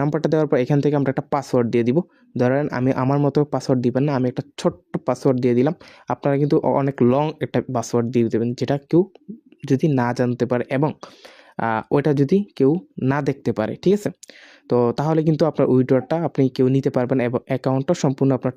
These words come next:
সেভ থাকবে। তো এখান থেকে আমার পাসওয়ার্ড দিয়ে দিলাম। এই পাসওয়ার্ডটা কপি করার পর আমি কি করব, এই সেমভাবে আবার পাসওয়ার্ডটা এখানে পেস্ট করে দিব।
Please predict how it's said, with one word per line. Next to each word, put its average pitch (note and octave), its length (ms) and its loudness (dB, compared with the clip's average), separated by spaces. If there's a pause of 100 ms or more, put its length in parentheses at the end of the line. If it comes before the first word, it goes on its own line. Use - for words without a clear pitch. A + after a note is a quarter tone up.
(160)
সেভ C#3+ 140 2 (280)
থাকবে। A2+ 240 -6 (420)
তো - 100 -20
এখান D#3 200 0
থেকে D#3 220 2
আমার C#3+ 180 0
পাসওয়ার্ড C#3 300 0
দিয়ে B2+ 160 2
দিলাম। C#3+ 140 0 (140)
এই D3+ 60 2
পাসওয়ার্ডটা D3+ 420 -2 (100)
কপি D3 260 0
করার C#3 240 2
পর D#3 180 -2
আমি C3 240 0
কি C3+ 60 -2
করব, D3 280 2 (760)
এই D3 180 4 (180)
সেমভাবে D#3 520 2
আবার C3 220 0
পাসওয়ার্ডটা C3 340 -2
এখানে C3+ 260 -2
পেস্ট C3+ 220 -4
করে A2 180 -2
দিব। A2 100 -4